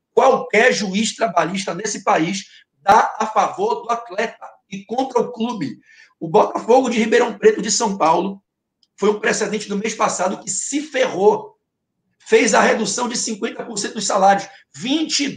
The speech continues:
duas reclamações trabalhistas em uma semana. Nem esperaram os dois meses, que já tinha atraso. E a galera pedindo liberação do contrato, liberação do vínculo. E sabe o que vai acontecer?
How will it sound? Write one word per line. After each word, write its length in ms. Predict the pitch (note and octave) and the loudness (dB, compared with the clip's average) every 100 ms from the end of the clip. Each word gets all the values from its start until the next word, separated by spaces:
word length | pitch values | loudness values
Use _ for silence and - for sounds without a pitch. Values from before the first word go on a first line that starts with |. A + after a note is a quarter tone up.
| - | -8
duas 300 | B3+ C4 G#3+ | 2 4 4
reclamações 640 | - A#3+ A3 G3+ - A#3+ | 2 -2 -2 -2 -2 -4
trabalhistas 680 | - A#3 G3 F#3 A3+ A#3+ G#3 | -6 0 0 0 -2 -2 -2
em 120 | G#3 | -4
uma 120 | A#3+ | -2
semana. 640 | A3 - G3+ A3+ A3 - - _ _ - | 0 -2 -2 -2 -2 -6 -16 _ _ -8
Nem 240 | A3 D#4 | 0 0
esperaram 520 | F4+ - C4 B3 B3 | 0 0 2 4 2
os 80 | G#3 | 0
dois 180 | A#3 F#3 | 0 2
meses, 260 | G3 A#3+ | 4 4
que 120 | - - | 2 -2
já 120 | G#3+ | -2
tinha 220 | - A#3 | -2 -6
atraso. 540 | A3 - G3+ G#3+ - _ _ _ _ _ _ _ _ - | -6 -2 0 -2 -8 _ _ _ _ _ _ _ _ -2
E 20 | |
a 60 | |
galera 300 | G3 G3+ A3+ | 2 4 4
pedindo 320 | G#3+ F#3+ G#3+ A3 | 0 -4 -2 -2
liberação 480 | G3+ G#3 G3+ A3+ | 0 0 0 -2
do 80 | A3 | -6
contrato, 440 | G#3+ F#3 F#3+ G#3 A3 | -6 -2 0 0 -2
liberação 480 | G3 A3+ G3+ - | -6 -2 -2 -4
do 120 | A3 - | -6 -6
vínculo. 480 | F#3+ B3+ D#3+ C#3 - | -6 -6 -8 -12 -8
E 60 | |
sabe 220 | - G#3 | -2 0
o 40 | - | -2
que 80 | G3+ | -4
vai 140 | G3 | -4
acontecer? 440 | - - A3+ B3 | -2 0 4 4